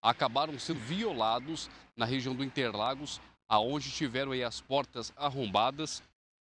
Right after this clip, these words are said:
e os pertences que estariam no interior desse carro furtados por dois adolescentes que teriam feito os furtos. Esses adolescentes daí teriam furtado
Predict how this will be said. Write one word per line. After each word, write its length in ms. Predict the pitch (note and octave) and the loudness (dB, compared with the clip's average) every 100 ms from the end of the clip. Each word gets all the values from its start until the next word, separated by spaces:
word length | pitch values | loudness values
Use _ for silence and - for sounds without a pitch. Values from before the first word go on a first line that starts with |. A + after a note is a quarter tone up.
| _ _ _ - | _ _ _ -6
e 240 | C3 F3 E3 | 0 0 -2
os 160 | D#3+ | -6
pertences 560 | - E3 D3+ C#3+ D3+ - | -2 -2 -2 -4 -4 -6
que 80 | - | -6
estariam 380 | - - C3 D3+ | 0 0 2 -2
no 120 | D#3+ | -2
interior 300 | F3 D3+ D3+ | -2 -2 -4
desse 220 | D3 - | -4 -6
carro 280 | B2+ D3 C#3+ | 0 0 0
furtados 640 | - E3+ - C3 C3+ - - - _ _ _ | -8 -8 0 0 0 -6 -16 -20 _ _ _
por 200 | D3+ E3 - A#2+ | 2 2 2 -4
dois 400 | C#3 D#3+ E3 - | 0 0 -2 -6
adolescentes 640 | D3 C3+ C#3+ C3 C#3 C#3+ | -6 -2 -4 -4 -6 -6
que 140 | - D3 | -8 -4
teriam 420 | D3+ A#2+ C3+ C#3+ | -2 0 -2 -4
feito 340 | - C3+ C#3+ | -4 -4 -4
os 140 | D#3 - | -6 -8
furtos. 680 | - D3+ E3 - G2 - - _ _ _ _ - | -6 -4 -4 -8 -10 -10 -12 _ _ _ _ -8
Esses 240 | A2+ B2+ | -6 -4
adolescentes 560 | C3 D3 C#3 - C3+ - | -4 -2 -4 -4 -6 -4
daí 340 | C#3+ C#3+ B2+ G#2+ _ _ _ _ - | -2 -2 -4 -10 _ _ _ _ -2
teriam 340 | C#3+ B2+ D#3+ | 0 2 0
furtado 640 | C#3+ D#3+ C#3 C3+ C3 A2 | -2 -4 -2 0 0 0